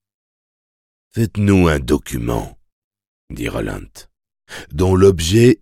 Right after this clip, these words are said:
sera le terrain vague situé au croisement de ces deux rues. Vendeur, Tower. Acheteur,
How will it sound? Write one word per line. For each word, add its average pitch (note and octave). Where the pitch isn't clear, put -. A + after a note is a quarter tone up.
sera G#2
le G2
terrain G2
vague A2
situé -
au F#2+
croisement G2
de F#2
ces E2+
deux C#2+
rues. A1+
Vendeur, D#2+
Tower. A#1+
Acheteur, E2+